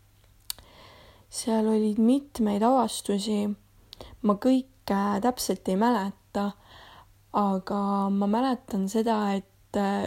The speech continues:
ühel korral öeldi mulle seda, et, ähm, et mu põhjus on selles, ähm, et ma olen nagu oma vanemaid läinud päästma ja,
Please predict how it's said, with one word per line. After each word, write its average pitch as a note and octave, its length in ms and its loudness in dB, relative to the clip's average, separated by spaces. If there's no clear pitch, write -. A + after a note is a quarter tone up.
ühel A#3 260 2
korral G#3 360 -2
öeldi G#3+ 340 0
mulle G3+ 440 -2
seda, A3 340 -2
et, - 360 -12
ähm, G3+ 360 -2
et G#3+ 80 4
mu G#3 120 4
põhjus A#3+ 500 2
on G#3 120 2
selles, A3+ 640 0
ähm, G#3 400 -2
et G3+ 140 0
ma G#3 140 4
olen G#3 200 2
nagu G#3 540 -2
oma G#3+ 180 4
vanemaid A3 380 2
läinud G#3 340 -2
päästma G#3 580 0
ja, G3+ 760 0